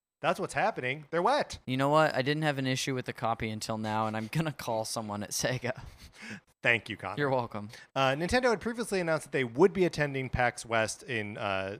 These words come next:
Speaker 1: th-, this year, twenty twenty-two, um, which will be held next weekend in Seattle. Um, but we now have a clearer idea of what that's gonna look like.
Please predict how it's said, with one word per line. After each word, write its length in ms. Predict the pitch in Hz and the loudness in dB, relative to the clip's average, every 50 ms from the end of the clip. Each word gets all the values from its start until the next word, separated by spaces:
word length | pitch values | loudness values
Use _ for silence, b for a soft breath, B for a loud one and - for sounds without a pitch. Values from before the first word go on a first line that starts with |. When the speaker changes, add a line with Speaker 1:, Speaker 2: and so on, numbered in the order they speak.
| 113 104 | -8 -6
Speaker 1:
th-, 140 | 110 127 127 | -6 -6 -2
this 220 | 110 123 113 - | -2 -2 -2 0
year, 120 | 117 107 107 | 0 0 0
twenty 240 | - - 117 107 95 | 0 -2 -4 -4 -2
twenty-two, 500 | - 113 107 101 - - 117 113 110 - B B B B B B B | -2 -2 -4 -2 -2 -2 -2 -2 -2 -4 B B B B B B B
um, 240 | 127 120 117 113 110 | 0 0 0 0 -2
which 200 | 113 107 - 120 | -4 -4 -4 -4
will 100 | 113 107 | -4 -2
be 100 | 117 101 | -2 0
held 220 | 107 110 107 104 | 0 0 -2 0
next 240 | 110 104 - - 120 | -2 -4 -4 -4 -8
weekend 240 | 117 - 120 107 104 | -8 -6 -6 -6 -6
in 60 | 98 | -8
Seattle. 440 | - - 156 165 156 151 143 143 - B B B B B - | -6 0 2 4 4 4 2 0 -4 B B B B B -4
Um, 120 | 135 123 | -4 -2
but 100 | 120 123 | -2 -2
we 120 | 127 139 | -2 -2
now 140 | 156 175 170 180 | -2 -2 0 -2
have 140 | 175 139 | -2 -2
a 40 | 143 | -4
clearer 540 | - - - - - 226 254 254 240 247 220 | -6 -8 -10 -10 -8 -6 -4 -2 -2 -2 0
idea 420 | 185 175 170 139 147 170 160 151 | 2 0 0 2 2 2 4 4
of 120 | 139 123 120 | 4 4 2
what 160 | 135 127 - | 0 0 0
that's 160 | 135 117 - | -2 -4 -4
gonna 180 | - 135 120 117 | -4 -6 -4 -4
look 220 | 117 123 113 - | -4 -4 -4 -2
like. 260 | 123 113 110 - - | 0 0 0 0 -4